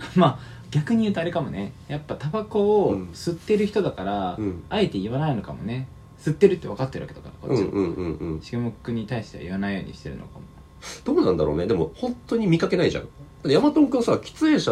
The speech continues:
Speaker 2: の友達とか別にいるでしょ？会社とか。
Speaker 1: たくさんいる。
Speaker 2: なんか思う？
Speaker 1: いや、思う人は思うよ。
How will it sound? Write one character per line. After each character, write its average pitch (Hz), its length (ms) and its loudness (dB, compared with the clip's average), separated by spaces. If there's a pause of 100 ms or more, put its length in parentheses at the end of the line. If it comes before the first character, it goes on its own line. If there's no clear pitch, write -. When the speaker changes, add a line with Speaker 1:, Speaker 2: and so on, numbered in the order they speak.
(100)
Speaker 2:
の 95 140 2
友 117 200 4
達 113 100 0
と 117 80 0
か - 60 -2
別 107 220 0
に 110 80 2
い 131 60 2
る 165 100 4
で - 100 4
し - 100 -4
ょ？ - 60 -10 (220)
会 85 160 0
社 85 120 -4
と 78 100 -2
か。 - 100 -8
Speaker 1:
た 139 80 -4
く - 100 -10
さ 127 120 -4
ん 117 60 -2
い 110 60 -4
る。 92 220 -4
Speaker 2:
な 302 100 6
ん 349 80 10
か - 100 0
思 180 340 4
う？ - 20 -6
Speaker 1:
い - 20 -6 (540)
や、 208 160 2
思 247 120 2
う 494 120 6
人 - 100 -4
は - 80 -6
思 - 180 -4
う 185 60 -6
よ。 135 60 -12